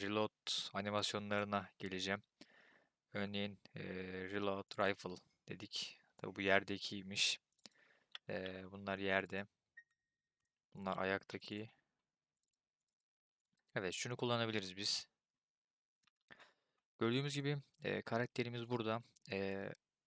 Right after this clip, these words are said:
reload yapmaya başlıyor. Burada, e, şarjörü takıyor ve burada da devam ediyor. Şarjörü buradan çektiği zaman bir şarjör çekme sesi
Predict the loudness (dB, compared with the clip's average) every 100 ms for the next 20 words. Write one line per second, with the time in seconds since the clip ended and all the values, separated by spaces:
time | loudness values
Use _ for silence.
0 | _ _ -20 -14 -2 4 6 4 2 -4
1 | 0 -2 0 -2 4 6 4 2 2 2
2 | 0 -8 _ 0 0 6 4 4 _ -20
3 | -20 _ _ 0 0 0 -4 -8 _ _
4 | _ _ _ _ _ _ 2 6 6 6
5 | 2 -2 -4 0 0 2 4 4 2 -6
6 | _ -6 -2 -2 0 0 -2 4 6 6
7 | 6 0 -2 -4 -6 -14 0 6 8 8
8 | 2 0 2 2 0 -6 _ 6 6 6
9 | 2 0 2 0 0 -4 _ 2 2 4
10 | 4 6 8 8 4 4 2 0 0 2
11 | 2 2 -2